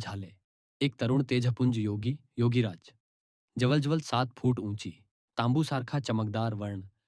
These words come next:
सबंध अंगास भस्म फासलेले. आजानुबाहू हात, हातात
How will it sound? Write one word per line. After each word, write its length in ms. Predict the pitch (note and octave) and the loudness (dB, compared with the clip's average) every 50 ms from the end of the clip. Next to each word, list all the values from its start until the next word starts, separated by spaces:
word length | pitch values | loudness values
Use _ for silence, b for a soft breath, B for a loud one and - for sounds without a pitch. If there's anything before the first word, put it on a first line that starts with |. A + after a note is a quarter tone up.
| _ - | _ -10
सबंध 380 | - - A#2+ C3+ D3 D#3+ D#3 | -4 0 2 4 4 4 2
अंगास 440 | D3+ A#2+ A2+ A2+ A2+ B2 B2+ B2+ A#2+ A2 | 2 0 -2 0 2 2 0 0 -2 0
भस्म 320 | G#2+ C3+ C3 - - B2+ | 0 0 0 2 0 -2
फासलेले. 600 | A#2 - G#2+ G2 F#2+ - G2+ F#2+ F#2 F2+ - G2 - _ _ _ _ _ _ _ _ _ - | -2 -4 -6 -8 -8 -8 -10 -10 -10 -12 -14 -18 -20 _ _ _ _ _ _ _ _ _ -6
आजानुबाहू 720 | - A#2+ A#2+ A2+ B2 C#3 C#3+ D3 C#3 A2+ A2+ G#2+ G#2+ A2+ | -2 -2 0 2 2 4 4 4 4 2 0 0 0 0
हात, 360 | A2 G#2+ G#2 G2 F2+ F#2 _ - _ _ _ _ - | -2 -2 -4 -8 -10 -12 _ -20 _ _ _ _ -8
हातात 360 | - - B2 A#2 - C#3+ D3 | -4 -2 -2 0 0 0 0